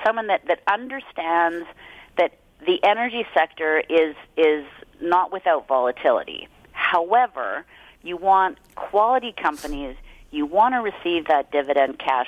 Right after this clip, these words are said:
flow, you want that inflation protection in the portfolio from a global exposure across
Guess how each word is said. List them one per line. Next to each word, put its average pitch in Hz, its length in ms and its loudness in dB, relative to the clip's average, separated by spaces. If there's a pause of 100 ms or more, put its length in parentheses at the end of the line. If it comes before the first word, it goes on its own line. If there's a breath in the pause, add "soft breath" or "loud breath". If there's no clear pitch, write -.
flow, 139 180 0
you 131 220 -6
want 180 340 2
that 196 160 2
inflation 151 640 -2
protection 139 720 -6 (360 loud breath)
in 156 180 2
the 151 60 2
portfolio 143 920 0 (400 loud breath)
from 160 400 -2
a 143 100 -4
global 185 560 0
exposure 143 800 0
across 151 540 0